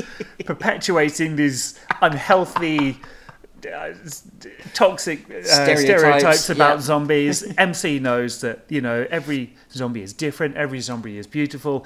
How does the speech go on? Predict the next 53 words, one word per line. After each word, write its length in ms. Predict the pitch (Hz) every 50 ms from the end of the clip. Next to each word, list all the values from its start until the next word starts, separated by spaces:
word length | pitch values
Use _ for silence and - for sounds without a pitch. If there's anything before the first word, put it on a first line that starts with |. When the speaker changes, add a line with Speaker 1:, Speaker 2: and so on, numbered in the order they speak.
| -
Speaker 2:
He'll 100 | - 131 120
kill 240 | - 247 240 226 202
them, 280 | 113 113 110 107 - - - - -
Speaker 1:
<laughs> 180 | - - - -
Speaker 2:
but 280 | 165 135 123 127 131 - - - - - - - - - - - - - - - - - - - -
Speaker 1:
What 100 | 185 190
I 20 | 196
like 140 | 202 180 -
to 60 | -
think 140 | 190 175 147
was, 160 | 135 117 120
this 200 | 139 139 - -
is 140 | 135 120 123
me, 400 | 127 131 131 127 127 123 117 120 - - _ _ _ -
uh, 40 | 123
you 120 | 131 127 113
know, 80 | 107
at 100 | 98 -
fifteen 440 | - - 139 - - 143 131 120 120
writing 280 | 117 123 127 98 113 113
this, 180 | 110 107 107 -
going, 320 | - 120 113 110 110 110 -
"God, 180 | 170 120 98
I 80 | - 117
haven't 160 | 135 139 127
been 140 | 120 117 120
given 240 | 110 127 120 120 113
a 20 | 113
million 420 | 117 127 139 123 127 123 113 110
dollars 340 | - 135 120 110 110 110 -
to 80 | - 113
make 260 | 117 135 143 139 -
this 240 | 123 113 113 - -
into 220 | 117 110 - 123
a 60 | 117
hit 260 | 110 - - - - -
T 200 | - 165 143 131
V 180 | 147 151 156
series 340 | 147 - 120 113 110 104 -
yet, 260 | 110 107 - - -
bloody 360 | - 110 110 107 107 104 101
Hollywood 500 | 101 - - 117 107 107 104 107 107 107
big 180 | - 208 117 104
types." 420 | 98 - - 117 123 117 - - - -
<laughs> 1400 | 160 - - - 160 - - - - - - - _ _ - - _ _ _ _ _ _ _ _ - - - _
M 140 | - 170 208
C 120 | 214 247 226
always 200 | 214 180 143 127
wondered 280 | 151 156 143 117 98 101
if 80 | 95 -
zombies 400 | 123 120 117 107 104 - - -
watched 300 | 117 110 - - - -
movies. 760 | 123 131 165 190 196 156 113 - 113 104 104 101 98 - - -